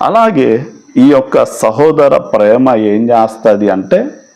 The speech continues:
స్వార్థాన్ని చూసుకోదు. ఉదాహరణకి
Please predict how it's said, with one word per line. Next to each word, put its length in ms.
స్వార్థాన్ని 1160
చూసుకోదు. 580
ఉదాహరణకి 920